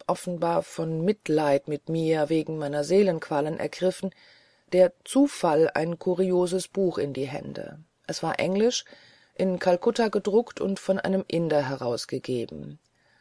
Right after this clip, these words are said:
Der Inhalt war ungemein interessant und behandelte ein Gebiet,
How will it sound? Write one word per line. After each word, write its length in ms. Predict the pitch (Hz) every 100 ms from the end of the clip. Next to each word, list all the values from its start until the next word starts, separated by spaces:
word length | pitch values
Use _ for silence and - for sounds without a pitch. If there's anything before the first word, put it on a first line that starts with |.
| _ _ _ -
Der 120 | 190
Inhalt 380 | 277 226 180 180
war 240 | 208 -
ungemein 540 | 226 226 196 175 156
interessant 760 | - 175 196 196 196 233 226 202
und 220 | - 180
behandelte 680 | - 190 170 175 196 - 202
ein 160 | 180 185
Gebiet, 460 | 170 - 196 208